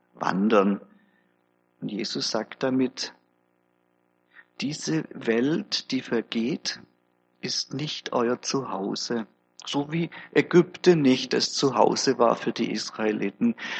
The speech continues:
„Deshalb habt eure Lenden umgürtet. Wartet auf diesen Tag, wo ihr hier auswandert.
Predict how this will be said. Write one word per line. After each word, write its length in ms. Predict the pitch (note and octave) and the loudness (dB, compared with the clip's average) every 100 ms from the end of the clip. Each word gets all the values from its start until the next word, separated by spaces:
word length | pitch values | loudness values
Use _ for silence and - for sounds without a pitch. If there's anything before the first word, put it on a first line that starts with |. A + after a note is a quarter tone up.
| - | -2
„Deshalb 400 | B2 - C#3+ C3 | 0 2 2 4
habt 300 | C#3 C3+ - | 2 2 4
eure 260 | C3+ B2 B2+ | 4 4 2
Lenden 540 | A2+ A2+ B2 - C3+ | 4 4 2 0 -2
umgürtet. 800 | B2 A#2+ A#2 A2+ C3 A#2 - - _ _ _ _ - - - | 0 -2 -2 0 0 0 -4 -14 _ _ _ _ -16 -16 -2
Wartet 600 | A2+ A#2 F3+ F#3 - - - - - | 2 4 4 4 2 -10 -12 -16 2
auf 260 | D3 A#2+ - | 2 2 0
diesen 400 | C#3+ - D3+ - | -2 -2 -4 0
Tag, 480 | C3+ C3+ F#3 - - - - - - | 4 6 4 2 -6 -10 -16 -18 0
wo 200 | C3+ - | 2 4
ihr 220 | D3 C3+ | 2 2
hier 380 | B2 C3 B2 - | 2 4 4 4
auswandert. 960 | C3+ C#3+ - D3 A#2 G2 F#2+ - | 2 0 0 0 0 0 -2 -4